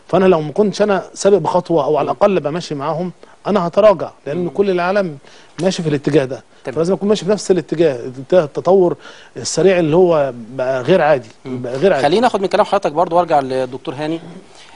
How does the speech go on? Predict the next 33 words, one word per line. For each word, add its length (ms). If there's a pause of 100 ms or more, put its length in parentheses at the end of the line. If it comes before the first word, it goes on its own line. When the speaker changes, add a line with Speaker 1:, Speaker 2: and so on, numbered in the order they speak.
(100)
Speaker 2:
يمكن 260
الدولة 240
المصرية 360
برضو 240
الفترة 320
الماضية 440 (340)
حطت 280
عدة 220
محاور 340
في 80
الخطة 280
بتاعت 180
عشرين 220
تلاتين 260
اللي 140
هي 40
رؤيتنا 380 (300)
Speaker 1:
تمام. 120
Speaker 2:
عشرين 200
تلاتين، 360 (540)
واهتمت 480
طبعا 180
يمكن 240
بشكل 320
كبير 180
جدا 260
جدا 400
بحوالي 340
تسع 240
بنود 340
أو 80
تسع 240
محاور، 400